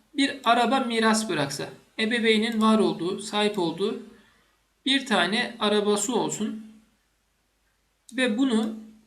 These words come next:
çocuğuna miras bıraksın. Artık çocuğu nasıl ki bu mirası, aldığı bu mirası istediği gibi kullanırsa,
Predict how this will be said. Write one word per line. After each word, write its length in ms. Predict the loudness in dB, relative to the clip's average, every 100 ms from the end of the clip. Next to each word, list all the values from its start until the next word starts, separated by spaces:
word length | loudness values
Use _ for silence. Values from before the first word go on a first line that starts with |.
| _ _ -4
çocuğuna 480 | -2 2 2 2
miras 460 | 0 2 4 2 0
bıraksın. 400 | -4 -4 -6 -12 -14 _ _ _ _ _ _ _ _ _ -20 -20 _ 4
Artık 460 | 6 6 -2 -4
çocuğu 680 | -6 -4 -2 0 0 -2 -14 -14 -4
nasıl 500 | 0 2 2 0 0
ki 320 | -2 -2 -4 -6
bu 280 | 0 0
mirası, 720 | 2 0 2 4 4 2 -2 -6 -4
aldığı 440 | 2 4 2 0 -2
bu 120 | -2
mirası 420 | 0 0 -2 -4 -6
istediği 540 | -6 -2 0 0 0
gibi 280 | -2 -4 -4
kullanırsa, 800 | -2 0 2 2 0 -2 -6